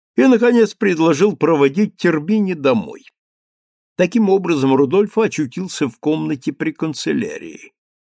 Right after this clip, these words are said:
и, усадив письмоводителя в кресло, стал развивать перед ним замысловатые философские теории о человеческой душе.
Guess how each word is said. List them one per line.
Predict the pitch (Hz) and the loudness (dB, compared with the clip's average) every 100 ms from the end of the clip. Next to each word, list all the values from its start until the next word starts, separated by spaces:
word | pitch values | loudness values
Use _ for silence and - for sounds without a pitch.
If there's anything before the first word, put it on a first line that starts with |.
| _ _ | _ _
и, | 156 | 2
усадив | 170 143 190 196 220 - | 2 0 -2 0 -4 -4
письмоводителя | 120 - 113 107 98 - - 104 | -4 0 0 0 -4 -8 -8 -6
в | 127 | -6
кресло, | - 233 233 - 240 220 _ _ | -4 -4 -4 -2 -4 -4 _ _
стал | - - 240 269 262 | -10 -2 0 0 2
развивать | 233 160 180 170 196 202 | 0 2 2 4 2 0
перед | - 185 151 131 | 0 0 0 0
ним | 165 185 | 0 0
замысловатые | 127 160 151 - 143 143 208 - 240 | 2 2 2 2 2 2 0 -2 -2
философские | 214 190 160 - 180 - - 147 127 | 0 2 2 0 -4 -4 0 2 2
теории | - 117 131 196 170 139 - _ | 2 0 2 0 0 -4 -6 _
о | 117 | -4
человеческой | 123 - 117 113 127 139 - - - 107 | -4 -2 0 2 2 0 -4 -10 -4 -4
душе. | 101 104 - - - | -4 -6 -8 -16 -18